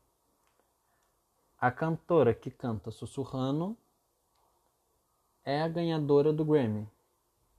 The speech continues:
O que que vai acontecer? É vai ser o nosso verbo de ligação. A ganhadora do Grammy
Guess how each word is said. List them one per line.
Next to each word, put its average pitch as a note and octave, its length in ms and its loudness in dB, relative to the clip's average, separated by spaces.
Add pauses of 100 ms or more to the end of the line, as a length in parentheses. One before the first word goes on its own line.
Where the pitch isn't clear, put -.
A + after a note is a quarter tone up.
(800)
O C#3+ 100 -10
que F#3 180 -4
que - 80 -8
vai D3+ 160 -2
acontecer? B2 720 -10 (880)
É E3+ 320 4 (300)
vai C3 120 -6
ser E3 140 -10
o - 20 -4
nosso E3+ 220 -6
verbo D#3 220 -4
de D#3 80 -6
ligação. D#3+ 520 -2 (1000)
A D3+ 220 -4
ganhadora A#2+ 520 0
do - 160 -8
Grammy A#2 540 -2